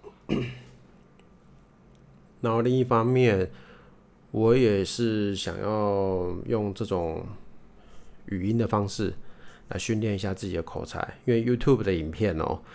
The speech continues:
毕竟它还是需要经过后制的，所以在录制的时候，我比较不会有，录制的时候我比较不会有那种台词上要顺稿的那种压力，但是 Podcast 就不一样了，这，这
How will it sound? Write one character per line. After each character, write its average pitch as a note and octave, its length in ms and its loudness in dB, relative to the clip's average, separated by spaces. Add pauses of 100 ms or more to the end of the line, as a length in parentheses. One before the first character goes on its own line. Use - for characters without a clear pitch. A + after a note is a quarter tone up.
(720)
毕 D3 120 4
竟 C3+ 120 6
它 B2 140 8
还 A2 80 6
是 G2+ 140 -2
需 A2+ 160 -2
要 G2 100 0
经 F#2 220 -8
过 G2+ 120 0
后 F2 220 -2
制 F2+ 240 -8
的， - 140 -8
所 - 180 0
以 G#2 440 0 (1160)
在 B2 240 2
录 A#2+ 240 2
制 A#2 180 0
的 G2+ 120 2
时 F#2 160 -4
候， E2+ 400 -2
我 F#2+ 160 -6
比 - 120 -4
较 A#2+ 180 0
不 G#2+ 200 -2
会 G#2+ 220 6
有， D#2+ 380 0 (1400)
录 C#3+ 140 4
制 D3+ 100 2
的 C3+ 60 4
时 C3 60 6
候 B2+ 80 10
我 G2+ 40 10
比 G#2 100 0
较 B2 100 4
不 A#2+ 140 2
会 B2+ 140 6
有 G#2 80 6
那 A#2+ 120 4
种 E2+ 380 0
台 G2 160 0
词 G2 220 -4
上 G#2 460 2
要 G#2 340 2
顺 G#2 340 4
稿 E2+ 220 -2
的 F2 80 -6
那 G2 60 -4
种 F2+ 220 -2
压 F#2 220 -2
力， E2+ 220 -6
但 B2 160 4
是 B2+ 160 0
Podcast C3 580 -2 (720)
就 A2+ 80 -2
不 A2+ 160 0
一 F#2 120 0
样 E2+ 200 2
了， D2+ 180 -2
这， C3 200 4
这 C#3+ 180 0